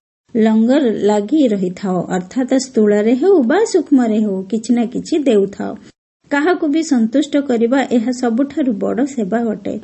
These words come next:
ଅତିଥି ସତ୍କାର କରିବା ମଧ୍ୟ ବହୁତ ବଡ଼ ଭାଗ୍ୟ ଅଟେ।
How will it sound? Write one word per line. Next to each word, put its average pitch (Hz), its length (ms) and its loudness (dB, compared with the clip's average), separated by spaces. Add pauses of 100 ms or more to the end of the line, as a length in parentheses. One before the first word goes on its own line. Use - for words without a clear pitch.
(460)
ଅତିଥି 285 600 0
ସତ୍କାର 254 560 -2
କରିବା 220 420 0
ମଧ୍ୟ 226 320 0
ବହୁତ 233 440 -2
ବଡ଼ 190 340 0
ଭାଗ୍ୟ 208 460 -4
ଅଟେ। 185 400 -2